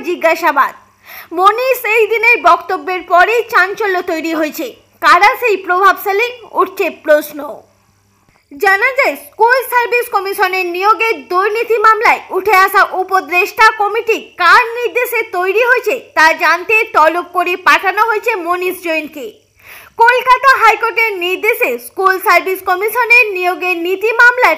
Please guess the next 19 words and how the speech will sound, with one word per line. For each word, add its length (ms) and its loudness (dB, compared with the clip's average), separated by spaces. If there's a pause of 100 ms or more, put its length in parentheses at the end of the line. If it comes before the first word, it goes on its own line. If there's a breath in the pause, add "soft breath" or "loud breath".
তদন্তে 460 2 (200)
সিবিআই 480 0 (100)
শিক্ষা 340 0
দপ্তরের 640 0
প্রধান 380 0
সচিবকে 500 -4 (180)
জিজ্ঞাসাবাদ 720 0
করেন। 280 -2 (800 loud breath)
যাবতীয় 560 2 (120)
খুঁটিনাটি 580 -2 (120)
জানতে 440 0
চাওয়া 280 6
হয় 220 0
তার 260 2
কাছে, 300 -6 (280)
এমনটাই 480 0
খবর। 360 -8 (960 loud breath)
কার 280 4 (120)
নির্দেশে 500 -2